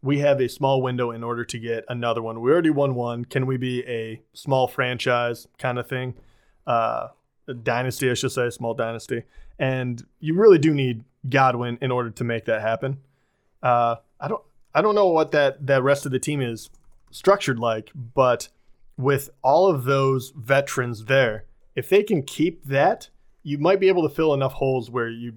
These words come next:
you don't have to overload, where, like, uh, a team like K C, right? You have a bunch of young, talented players. At some point, I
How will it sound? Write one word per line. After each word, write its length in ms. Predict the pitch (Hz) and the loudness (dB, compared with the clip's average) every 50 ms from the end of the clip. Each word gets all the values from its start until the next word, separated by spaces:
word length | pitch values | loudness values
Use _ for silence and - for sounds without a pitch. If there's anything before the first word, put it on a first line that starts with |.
| - _ | -16 _
you 140 | - 139 131 | -6 -4 -2
don't 160 | 127 127 117 | 0 0 0
have 140 | 123 127 - | 0 -2 -2
to 80 | 123 | -4
overload, 560 | 107 123 127 117 117 113 117 117 117 113 113 | -4 -4 -6 -6 -6 -4 -4 -4 -4 -6 -6
where, 240 | 117 117 117 113 - _ _ _ _ _ _ - | -6 -6 -6 -6 -6 _ _ _ _ _ _ 0
like, 280 | 160 139 131 117 110 131 | 2 2 2 2 0 -2
uh, 240 | 120 117 110 110 120 | -2 -2 -2 -2 -4
a 60 | 117 - | -4 -4
team 160 | - 160 156 | -4 -4 -4
like 240 | 147 135 123 117 - | -2 -2 -4 -4 -4
K 220 | - - 135 131 | -4 -4 -4 -4
C, 340 | 120 - - 123 117 110 - _ | -4 -6 -8 -10 -10 -10 -12 _
right? 240 | - 123 120 117 123 | -6 -4 -4 -4 -2
You 80 | 131 127 | -2 -4
have 140 | 127 117 | -4 -4
a 40 | 120 | -4
bunch 280 | 113 131 135 135 135 143 | -2 0 0 0 -2 -6
of 120 | 117 110 - _ - | -10 -12 -16 _ -18
young, 400 | 123 120 123 131 135 131 135 131 | -14 -10 -8 -6 -6 -6 -6 -6
talented 400 | - 135 123 123 123 135 127 - | -6 -6 -6 -6 -6 -8 -8 -4
players. 420 | - 123 123 127 135 135 135 - _ _ _ _ - | -2 -2 0 0 0 -2 -4 -8 _ _ _ _ -6
At 120 | 165 156 - | -6 -2 2
some 180 | - 277 302 | 2 2 2
point, 300 | - - 143 131 127 117 | 2 0 -2 -2 -2 -4
I 140 | 123 123 120 | -6 -8 -8